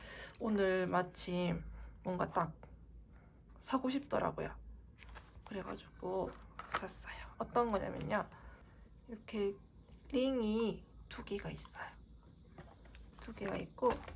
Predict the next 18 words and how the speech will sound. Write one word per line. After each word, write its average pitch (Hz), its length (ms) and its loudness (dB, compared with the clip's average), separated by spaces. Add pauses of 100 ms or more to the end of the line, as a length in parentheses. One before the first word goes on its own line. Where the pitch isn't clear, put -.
(640)
속지는 254 800 4 (280)
이렇게 214 360 2
있거든요. 190 680 2 (460)
좀 - 280 10 (100)
특이한 302 440 6
다이어리인 175 540 0
것 - 120 -2
같아요. 170 460 -2 (920)
이렇게 - 200 -10
색감이 302 400 8
너무 214 240 6
예쁘지 202 340 0
않나요? 190 460 0 (2250)
여기 220 140 -2
속지인데 - 640 12
속지도 285 380 4
한번 196 220 0
뜯어볼게요. 185 680 2